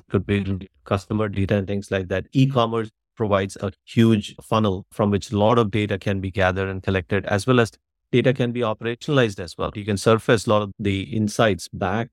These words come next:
and optimize or personalize the experiences that people get through their digital experiences, e-commerce experiences, whether it's web or mobile and things like that. I think we touched upon a number of different areas. We can dive into a few of them specific.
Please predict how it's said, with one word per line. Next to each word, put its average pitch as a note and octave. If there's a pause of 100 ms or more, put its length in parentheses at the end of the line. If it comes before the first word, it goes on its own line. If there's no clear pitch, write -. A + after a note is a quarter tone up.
(100)
and G2+
optimize G2+
or F#2+
personalize G#2
the G2+
experiences G2+
that G2
people G2
get F2+ (380)
through A2
their G2 (100)
digital G#2
experiences, F#2
e-commerce F#2+
experiences, F2+
whether F#2+
it's F#2+
web F#2+
or F#2
mobile F2+
and F2+
things F2+
like -
that. E2+ (600)
I A2
think A#2+
we A2
touched A#2
upon B2
a A2+
number A2
of G2
different G#2+
areas. G#2
We G2+
can G2+
dive G2
into G2
a F2+
few F#2+
of F2+
them F2+
specific. -